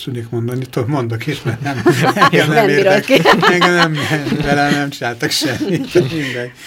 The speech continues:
Speaker 1: De a, a, a, egy jó pár évvel ezelőtt a kezembe került egy kiadványa ilyen,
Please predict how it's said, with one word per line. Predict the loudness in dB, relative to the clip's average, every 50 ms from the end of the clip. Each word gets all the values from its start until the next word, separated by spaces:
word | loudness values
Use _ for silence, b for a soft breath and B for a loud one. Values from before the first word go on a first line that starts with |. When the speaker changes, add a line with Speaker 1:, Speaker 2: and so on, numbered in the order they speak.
| B B B B B B B -10
Speaker 1:
De | -8 -6 -6
a, | -6 -8 -10 -12 _ -20 -14 -10
a, | -8 -8 -6 -6 -8 -10 -12 -16 B B B B B B B _
a, | -16 -16
egy | -14 -14 -14 -14 -14 -14 -14 -12 -10
jó | -8 -6 -6 -6
pár | -6 -6 -6 -4
évvel | -4 -4 -2 -2 -2
ezelőtt | -2 -4 -4 -6 -8
a | -10 -12
kezembe | -10 -8 -6 -4 -4 -6 -6
került | -8 -10 -8 -6 -6 -6 -6 -8
egy | -10 -10 -10 -12 -14
kiadványa | -8 -6 -6 -4 -4 -6 -6 -6 -6 -6 -6 -4 -6 -6 -6 -6 -8 -10 -12 -16 -20 -20 _ _ _ -20 _ _ _ _ _ _ _ _ -20 -12
ilyen, | -10 -10 -8 -8 -8 -8 -8 -8 -10 -12 -14